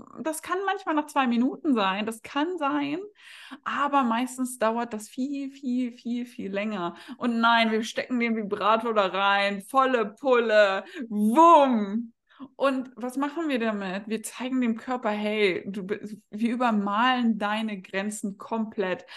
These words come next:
Wir brechen da durch. What the fuck? Was willst du eigentlich von mir? Und wir behandeln uns wie Scheiße.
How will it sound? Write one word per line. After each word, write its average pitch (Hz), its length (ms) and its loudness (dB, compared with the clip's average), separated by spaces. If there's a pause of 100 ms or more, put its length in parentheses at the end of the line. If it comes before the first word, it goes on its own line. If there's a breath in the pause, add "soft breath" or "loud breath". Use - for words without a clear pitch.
(120 loud breath)
Wir 185 240 2 (100)
brechen 214 400 -2
da 202 140 0
durch. 185 500 -2 (280 loud breath)
What 349 260 0
the 233 60 -2
fuck? 214 540 2
Was 208 200 -2
willst 196 260 -6
du - 80 -2
eigentlich 180 400 -2
von 185 180 -8
mir? 175 220 -6 (240 loud breath)
Und 226 140 0
wir 262 100 2
behandeln 269 460 -2
uns 247 180 -2
wie 226 80 -4
Scheiße. 220 1080 -8